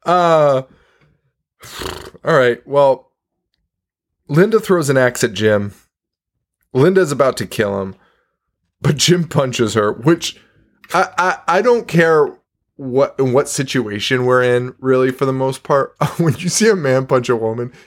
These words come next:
it is so alarming to <laughs> see. Especially with the sound effects, and it's just, like, a huge fucking wind-up f-, fucking punch in the <laughs> face. It's just so crazy to see.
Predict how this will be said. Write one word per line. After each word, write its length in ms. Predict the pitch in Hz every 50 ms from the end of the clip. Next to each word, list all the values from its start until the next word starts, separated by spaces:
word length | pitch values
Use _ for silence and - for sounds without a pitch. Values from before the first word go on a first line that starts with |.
| _ _ -
it 80 | 165 180
is 160 | 196 196 -
so 300 | - - - - 151 139
alarming 640 | 147 147 143 131 120 113 110 110 110 113 113 120 120
to 100 | 123 117
<laughs> 0 |
see. 920 | - - - - - - - - - - 214 196 - - 240 240 - - _ _ _ _ _ _ _ _ _ _ _ _ _ _ _ _ _ _ _ _ _ _ _ - - - - - - - - _ -
Especially 460 | 220 202 - - - 214 214 - 240
with 140 | 233 233 220
the 80 | 202 180
sound 340 | - - - 131 131 135 139
effects, 320 | 147 - 165 147 147 -
and 100 | 143 127
it's 100 | 120 -
just, 120 | 135 123
like, 120 | 135 123 107
a 60 | 110
huge 420 | 107 101 107 123 135 139 139 127 117
fucking 560 | - - - 131 123 120 123 113 107 107 107
wind-up 480 | 113 113 113 113 117 120 123 123 - -
f-, 60 | - - - - - _ _
fucking 500 | _ - - - 135 131 131 - 123 101
punch 400 | - - - 123 120 - - -
in 80 | 180 175
the 100 | - 175
<laughs> 60 | 170
face. 720 | - - - - - - 190 185 - - - - - - _ _ _ _ _ - - _ _ _ _ _ _ -
It's 520 | 359 339 302 269 247 - - 220 165 160
just 240 | 170 214 196 - -
so 160 | - 165 156
crazy 340 | 147 - 147 135 127 123 127
to 100 | 117 113
see. 240 | 110 - 123 113 107